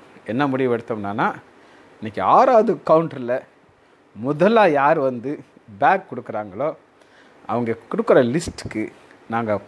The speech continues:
பணம் இல்லாமலே இன்னைக்கு சரக்கு கொடுக்க போறோம். இது cooperative பேங்க்ல நாங்க இன்னைக்கு ஒரு முடிவு எடுத்திருக்கோம் அப்படின்ட்டு. அம்மாவுக்கு ஒரே சந்தோஷம். உடனே முழங்கால் போட்டு ஆண்டவரை நோக்கி ஸ்தோத்திரம் பண்ணாங்க.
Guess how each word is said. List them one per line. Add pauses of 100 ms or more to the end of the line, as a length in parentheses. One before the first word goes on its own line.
(140)
பணம்
இல்லாமலே
இன்னைக்கு
சரக்கு
கொடுக்க
போறோம். (880)
இது (160)
cooperative
பேங்க்ல
நாங்க
இன்னைக்கு
ஒரு
முடிவு
எடுத்திருக்கோம்
அப்படின்ட்டு. (680)
அம்மாவுக்கு
ஒரே
சந்தோஷம். (840)
உடனே
முழங்கால்
போட்டு (240)
ஆண்டவரை
நோக்கி
ஸ்தோத்திரம்
பண்ணாங்க.